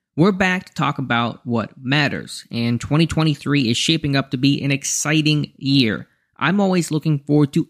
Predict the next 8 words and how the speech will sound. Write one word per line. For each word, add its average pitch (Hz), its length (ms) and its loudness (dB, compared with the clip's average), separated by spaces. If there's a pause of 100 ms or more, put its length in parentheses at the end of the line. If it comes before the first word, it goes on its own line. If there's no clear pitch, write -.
everything, 120 720 -2
big 170 220 0
and 135 180 -2
small, 123 640 0
this 127 300 -4
time 120 240 0
of 113 160 0
year. 107 300 0